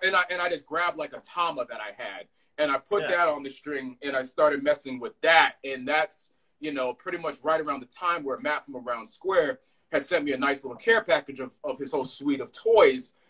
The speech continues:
Speaker 1: And that's where I started, like, to tinker with things. Um,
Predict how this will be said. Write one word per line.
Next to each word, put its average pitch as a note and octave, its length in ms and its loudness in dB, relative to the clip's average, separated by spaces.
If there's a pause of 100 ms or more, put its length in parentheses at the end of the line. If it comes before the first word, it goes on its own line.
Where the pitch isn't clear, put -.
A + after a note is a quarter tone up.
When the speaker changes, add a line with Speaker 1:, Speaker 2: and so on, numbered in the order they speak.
(140)
Speaker 1:
And D3+ 280 2
that's D#3+ 280 6
where D3+ 120 0
I C#3+ 60 -4
started, B2+ 380 -6
like, G#2 180 -8
to - 120 -20
tinker E3 360 -12
with A2+ 220 -10
things. A2+ 460 -6
Um, B2 400 4